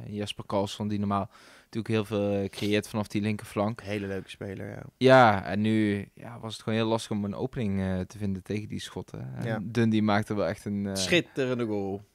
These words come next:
Speaker 2: Moet gezegd
Speaker 1: ja,
Speaker 2: worden.
Speaker 1: prachtige goal.
Speaker 2: Ja, het zag er goed uit.
Speaker 1: Ja, want, eh, we zijn in Nederland natuurlijk, eh, al snel geneigd om, om ze dan weg te zetten als knokploeg, omdat ze fysiek gewoon sterk zijn, ook in de duels. Maar, eh, ja, het doelpunt was, eh, technisch, eh, ja, perfect uitgevoerd. Maar goed,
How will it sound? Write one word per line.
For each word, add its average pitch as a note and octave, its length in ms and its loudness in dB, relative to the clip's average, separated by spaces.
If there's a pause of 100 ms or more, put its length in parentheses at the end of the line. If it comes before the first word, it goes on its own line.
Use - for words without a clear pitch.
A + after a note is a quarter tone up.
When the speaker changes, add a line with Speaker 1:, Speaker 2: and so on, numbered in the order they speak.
Speaker 2:
Moet C#3+ 200 -6
gezegd B2 180 4
Speaker 1:
ja, G#2 140 6
Speaker 2:
worden. G#2 180 0
Speaker 1:
prachtige A2 300 0
goal. A#2 320 0
Speaker 2:
Ja, A2 200 -8 (320)
het - 80 -20
zag - 120 -14
er A#2 60 -12
goed B2 200 -8
uit. G#2 220 -2
Speaker 1:
Ja, G#2+ 80 -6
want, A2+ 200 -4
eh, G#2+ 60 -4 (120)
we G#2 60 -6
zijn G#2+ 180 -2
in G#2+ 60 -2
Nederland A2 260 0 (100)
natuurlijk, G#2 260 -8
eh, G#2 300 -6 (760)
al - 120 -8
snel C#3+ 220 8
geneigd B2+ 340 6
om, B2+ 160 4
om A#2 160 -2
ze A#2 80 -2
dan A#2 120 4
weg A#2+ 140 2
te - 60 -6
zetten A#2 240 0
als - 100 -8
knokploeg, B2+ 580 2
omdat G#2+ 240 -4
ze A2 120 -8
fysiek A#2+ 280 0
gewoon G#2+ 160 4
sterk G2+ 240 2
zijn, - 180 -2
ook G2 140 -2
in G2+ 220 2
de F#2 80 -4
duels. F#2+ 360 -2
Maar, F#2+ 200 -6
eh, F#2 200 -2
ja, - 160 -6
het - 260 -16 (100)
doelpunt A#2+ 500 -2
was, G#2+ 200 -10
eh, A2 120 -4
technisch, B2+ 440 -2
eh, G#2 100 -2 (640)
ja, - 100 -10
perfect - 340 0
uitgevoerd. F#2+ 560 -2
Maar A#2+ 120 4
goed, C3+ 200 6